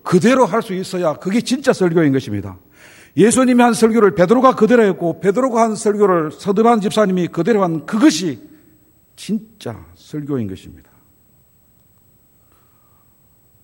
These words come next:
너무나 가슴 아픈 것이 있다면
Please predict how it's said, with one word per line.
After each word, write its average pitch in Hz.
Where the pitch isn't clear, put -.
너무나 143
가슴 160
아픈 139
것이 135
있다면 98